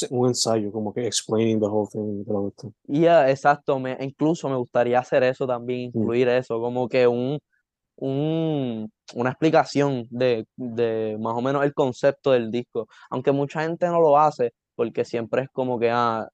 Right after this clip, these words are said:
Speaker 2: vamos a dejar que la interpretación
Speaker 1: Ujú.
Speaker 2: llegue a los oídos del que lo escucha. Pero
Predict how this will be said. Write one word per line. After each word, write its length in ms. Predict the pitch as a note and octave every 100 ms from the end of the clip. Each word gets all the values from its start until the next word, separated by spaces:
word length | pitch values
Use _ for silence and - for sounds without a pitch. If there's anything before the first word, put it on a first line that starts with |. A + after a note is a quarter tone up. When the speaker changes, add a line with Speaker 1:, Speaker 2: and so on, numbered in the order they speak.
| _
Speaker 2:
vamos 560 | A#2+ A2+ G#2+ A2 A#2 A#2
a 500 | B2 B2 A#2+ A2 G#2
dejar 360 | - A2+ A2+ A2
que 100 | -
la 60 | A2+
interpretación 1000 | A#2 B2 - A#2+ A#2+ - A#2 A#2 A2 G2 _
Speaker 1:
Ujú. 140 | - B2+
Speaker 2:
llegue 260 | A2+ A2+
a 80 | A2
los 120 | G#2 -
oídos 300 | A2 A2 A2
del 160 | A#2+ A2+
que 100 | B2
lo 60 |
escucha. 400 | A#2 C#3 C#3+ A#2 _ _ _ _
Pero 680 | - C3+ C3 C3 B2 A#2+ A2+